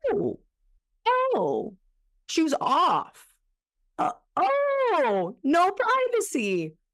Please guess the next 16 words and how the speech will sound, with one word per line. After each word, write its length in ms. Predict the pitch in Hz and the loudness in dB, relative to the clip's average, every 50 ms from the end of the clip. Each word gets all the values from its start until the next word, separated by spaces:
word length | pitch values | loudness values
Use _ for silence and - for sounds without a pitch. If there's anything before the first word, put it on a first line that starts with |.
| _ _ _ _ _ _ - | _ _ _ _ _ _ -2
Awesome." 1400 | - 202 233 370 494 539 523 494 494 403 - - - - - 269 202 185 180 165 160 165 165 165 170 190 240 247 - 285 294 269 - | 0 2 4 4 2 2 2 0 0 -2 -4 -6 -8 -4 0 0 2 2 2 0 0 -2 -4 -6 -6 -4 -6 -4 -2 -2 -2 -2 -2
<laughs> 0 | |
Like, 400 | - 285 294 - 294 269 269 - _ _ _ _ - | -2 -2 -2 -2 -2 -4 -6 -10 _ _ _ _ -6
"That's 180 | 392 392 - | -6 -6 -6
great. 560 | - - 349 349 392 403 403 392 359 262 220 | -4 -2 0 2 2 2 2 2 0 0 2
I 60 | 202 202 | 0 0
love 420 | 214 233 254 277 302 320 302 240 | 0 2 2 2 0 0 0 0
that 440 | 208 196 170 165 160 147 143 - _ _ | 0 2 2 2 0 -2 -4 -6 _ _
for 120 | - 170 147 | -6 -4 -4
you." 540 | 139 - - 151 160 151 - - - - - - - - - - - - - - - | -4 -6 -4 -4 -4 -4 -4 -8 -10 -12 -14 -20 -20 -18 -18 -18 -18 -18 -14 -4 -2
But 140 | 233 247 | 0 2
we 120 | 247 277 262 | 2 2 2
only 200 | 254 269 269 254 | 4 2 2 2
lost 260 | 226 202 185 - - | 2 2 0 0 -4
a 40 | 170 | -8
few. 180 | - - - | -8 -8 -14